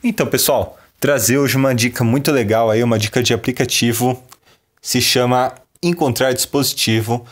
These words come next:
É um aplicativo da Google, serve pra você encontrar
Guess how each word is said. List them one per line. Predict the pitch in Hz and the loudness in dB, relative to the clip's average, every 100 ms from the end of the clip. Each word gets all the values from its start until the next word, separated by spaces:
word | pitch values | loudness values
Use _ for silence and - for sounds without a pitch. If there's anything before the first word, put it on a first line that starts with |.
| - _ - | -20 _ -10
É | - | -2
um | 143 | 0
aplicativo | 143 143 135 131 123 | 0 -2 -2 -2 -2
da | 117 | 0
Google, | 107 107 135 135 135 139 - | -2 0 0 0 -2 -4 -10
serve | - - 127 123 | -6 -2 0 -2
pra | 127 131 | -4 -4
você | 120 - | -2 -2
encontrar | 131 123 123 113 120 113 | -2 -2 -4 -2 -2 -2